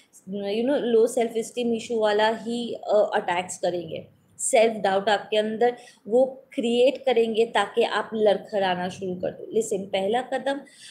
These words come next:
हमेशा बहुत डरावना होता है, ठीक है। पहला step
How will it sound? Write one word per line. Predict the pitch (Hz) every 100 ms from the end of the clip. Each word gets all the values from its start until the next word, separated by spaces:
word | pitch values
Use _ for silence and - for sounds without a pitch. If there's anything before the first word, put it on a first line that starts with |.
| - -
हमेशा | 214 208 220 254
बहुत | 214 220
डरावना | 196 185 170 180
होता | 185 175 143
है, | - - _ _ _ _ -
ठीक | 220 -
है। | 214 214 _ _ _ _ _ _ -
पहला | 214 220 240
step | - 240 226